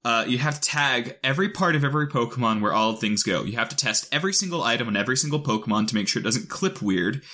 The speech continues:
Uh, you have to scale it. You have to apply physics to the object. You have to make sure the physics don't clip through any possible animation that the thing is running through, including that it shrinks and faints and, like,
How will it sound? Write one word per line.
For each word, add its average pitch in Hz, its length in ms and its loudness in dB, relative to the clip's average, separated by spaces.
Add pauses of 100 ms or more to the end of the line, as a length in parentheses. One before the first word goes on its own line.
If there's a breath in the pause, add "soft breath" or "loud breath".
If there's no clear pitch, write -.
(380 loud breath)
Uh, 110 160 0
you 113 100 0
have 117 100 -2
to 135 80 -8
scale 101 400 2
it. 101 140 -2
You 117 80 0
have 127 220 -2
to 135 120 0
apply 120 320 -2
physics 151 500 -4
to 113 140 -4
the 95 140 2
object. 87 500 0
You 110 80 2
have 110 80 -2
to 131 80 -2
make 113 140 2
sure 127 120 2
the 110 60 0
physics 160 440 0
don't 110 220 -4
clip 95 260 -2
through 101 220 0
any 127 200 2
possible 147 600 0
animation 110 680 2
that 101 120 0
the 104 60 0
thing 107 180 0
is 107 140 2
running 98 260 0
through, 98 280 -2 (420 loud breath)
including 147 500 0
that 110 120 0
it 107 100 -2
shrinks 135 400 0
and 98 100 -4
faints 123 400 -2
and, 101 80 -8
like, 101 160 -10